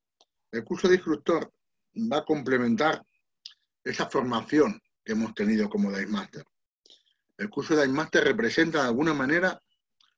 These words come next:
los pilares de un buceador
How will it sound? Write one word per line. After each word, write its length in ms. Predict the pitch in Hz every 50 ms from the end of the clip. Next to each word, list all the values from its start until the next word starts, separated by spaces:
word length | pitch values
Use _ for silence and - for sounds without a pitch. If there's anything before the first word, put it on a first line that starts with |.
| _ _ _ _
los 320 | - 117 127 131 127 - - _ _
pilares 800 | - 139 135 143 151 165 175 180 185 190 190 190 - - - - _ _ _ _ _ _ _ _ _ _ _ _
de 200 | 101 101 117 117
un 380 | 117 123 131 139 143 147 104 -
buceador 680 | 101 101 110 113 107 - 113 101 104 107 110 110 -